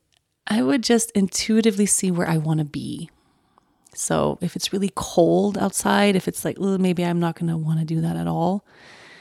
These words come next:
and just kind of stay in the living room where we have a, this beautiful soft rug. I have a, a big birth ball. Um, and I envision myself just being alone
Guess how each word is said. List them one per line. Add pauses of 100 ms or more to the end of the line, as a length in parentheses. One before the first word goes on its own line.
(240)
and
just
kind
of
stay
in
the
living
room
where
we
have
a, (200)
this
beautiful
soft
rug. (680)
I
have
a,
a
big
birth
ball. (320)
Um, (760)
and
I
envision
myself
just
being
alone